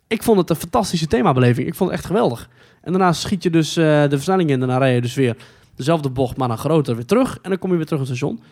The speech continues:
Maar ik vond Revolution destijds echt een heel gave,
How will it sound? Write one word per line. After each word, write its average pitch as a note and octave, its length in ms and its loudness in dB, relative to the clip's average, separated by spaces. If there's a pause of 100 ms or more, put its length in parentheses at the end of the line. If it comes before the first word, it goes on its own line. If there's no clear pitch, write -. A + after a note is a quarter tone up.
(140)
Maar - 140 -4
ik A3 100 -6
vond G3+ 340 0
Revolution A3+ 520 0
destijds G3+ 440 -4
echt - 240 -8
een F3 60 0
heel F#3+ 140 4
gave, F#3 440 0